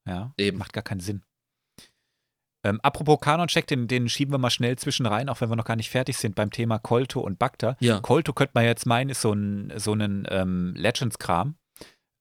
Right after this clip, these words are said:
Speaker 1: Nee, Kolto wurde auch schon im Disney-Kanon erwähnt. Ist einfach alles so, wie wir es bisher erzählt haben, auch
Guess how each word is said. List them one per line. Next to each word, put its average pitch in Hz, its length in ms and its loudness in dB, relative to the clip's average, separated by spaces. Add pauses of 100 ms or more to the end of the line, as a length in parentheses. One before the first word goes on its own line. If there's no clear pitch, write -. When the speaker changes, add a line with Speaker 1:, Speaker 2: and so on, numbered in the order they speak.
(160)
Speaker 1:
Nee, 120 440 4
Kolto 135 340 2
wurde 131 240 2
auch 120 120 0
schon 113 280 0
im 107 160 -2
Disney-Kanon 98 640 -2
erwähnt. 82 380 -10
Ist - 300 -10
einfach 110 280 -4
alles - 500 -4
so, 95 240 -4
wie 95 200 -8
wir 98 80 -4
es - 100 -8
bisher - 440 -6 (120)
erzählt - 380 -4
haben, 127 340 0 (100)
auch 95 320 2